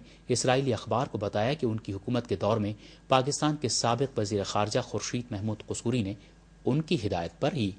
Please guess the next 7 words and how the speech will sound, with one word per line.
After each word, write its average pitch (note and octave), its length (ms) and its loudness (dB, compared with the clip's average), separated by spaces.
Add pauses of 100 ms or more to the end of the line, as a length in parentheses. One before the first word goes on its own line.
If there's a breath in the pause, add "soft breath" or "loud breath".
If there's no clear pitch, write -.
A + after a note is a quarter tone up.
(340 loud breath)
اسرائیلی G#2 580 0
وزیر F#2 280 -2
خارجہ G#2+ 360 0
سے D#3 160 -4 (380)
ملاقات - 500 -2
کی - 160 -10
تھی۔ - 200 -12